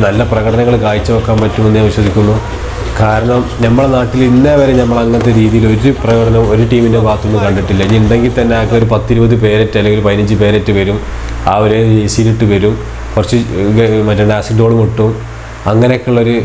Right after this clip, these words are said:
ആ ഒരു സെറ്റപ്പാണ് നമ്മൾ കണ്ടിട്ടുള്ളത്. പക്ഷേ ഇവിടെ അങ്ങനെയല്ല. ഇവിടെ ഫുൾ ഓൺ കളറിൽ അവരുടെ ക്ലബ്ബിലെ എല്ലാ അംഗങ്ങളും അതുപോലെ തന്നെ മൊത്തത്തിൽ ഭയങ്കര സംഭവമായി പോയിരുന്ന കണ്ണൂർ വളപ്പോട്ട്. എന്തായാലും ഇന്നലെ പോയി കളി ഷൂട്ട് ചെയ്തത് എൻ്റെ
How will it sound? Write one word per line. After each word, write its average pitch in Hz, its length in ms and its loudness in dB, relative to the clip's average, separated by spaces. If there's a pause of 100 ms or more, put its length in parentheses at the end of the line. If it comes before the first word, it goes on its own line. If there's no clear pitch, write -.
(600)
ആ - 20 0 (120)
ഒരു 120 140 0
സെറ്റപ്പാണ് 113 360 0
നമ്മൾ 113 220 2
കണ്ടിട്ടുള്ളത്. 101 340 -2
പക്ഷേ 107 200 -2 (100)
ഇവിടെ 110 260 0
അങ്ങനെയല്ല. 101 380 -2 (540)
ഇവിടെ 104 200 2 (140)
ഫുൾ 117 220 0 (180)
ഓൺ 139 80 0 (120)
കളറിൽ 110 340 0 (300)
അവരുടെ 107 280 0 (200)
ക്ലബ്ബിലെ 107 340 0 (100)
എല്ലാ 104 240 0 (100)
അംഗങ്ങളും 101 480 -2 (480)
അതുപോലെ 104 420 0
തന്നെ 107 260 0 (380)
മൊത്തത്തിൽ 143 480 0 (880)
ഭയങ്കര 127 500 -2 (560)
സംഭവമായി 127 520 2
പോയിരുന്ന 113 260 0 (180)
കണ്ണൂർ 104 300 0
വളപ്പോട്ട്. 98 380 -2
എന്തായാലും 131 260 2
ഇന്നലെ 135 260 0
പോയി 139 200 2
കളി 131 220 0
ഷൂട്ട് 127 200 0
ചെയ്തത് 135 300 0 (520)
എൻ്റെ 165 280 2